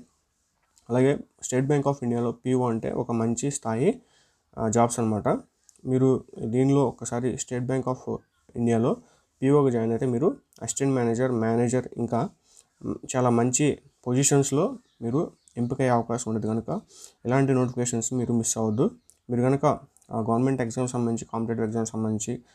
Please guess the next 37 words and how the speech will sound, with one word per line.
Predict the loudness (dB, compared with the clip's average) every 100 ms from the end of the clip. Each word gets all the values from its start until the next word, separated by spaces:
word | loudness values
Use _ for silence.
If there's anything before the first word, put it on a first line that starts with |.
| _ _
మీరు | 2 2 2
ఫ్రెషర్స్ | -6 -2 2 2
అయితే, | 2 0 -2
అంటే, | -2 0 -2 -4 _ _ _
ఆ, | -4 -2 -2 -2 -6 -8
మీరు | -6
కొత్తగా | -4 -6 -2 0 0 -2 _ _
ఈ | -8
యొక్క | -6
ఫీల్డ్‌లోకి | -4 0 2 2 2 -2 -4 -8
రావాలనుకుంటే, | -2 0 0 0 -2 -2 -4
గవర్నమెంట్ | -4 _ -4 -2 -2
ఎగ్జామ్స్ | -2 -2 -2 -4 -8 -6
నోటిఫికేషన్ | -8 -6 -8 -8
సంబంధించి | -6 -4 -4 -4
ఎగ్జామ్స్ | -2 -2 0
రాయాలనుకుంటే | 0 0 0 -2 -4 -4
ఇది |
ఒక | -4
మంచి | -2 -2 0
అవకాశం. | -2 -2 -4 -4 -6 -20 -20 _ -2
మీరు | 0 2
ఒక, | 2
ఇది | 2 2 2
ఒక | 0
మంచి | -2 -2 -2
సెక్షన్‌గా | -4 -4 0 2 4
ఉండిద్ది. | 2 0 0 -2 -6 _ _ -6
మీరు | -2
అప్లై | -2 0 0
చేసుకుని | 0 -2 -2 -2 -4 _ _ _ -4
ఈ |
యొక్క | -2 0
ఎగ్జామ్ | 0 4 2
ప్యాటర్న్ | 4 2 2 -2 -4 -8 -14 -4
ఎలా | 0
ఉందనే | 2 2 0 0 -2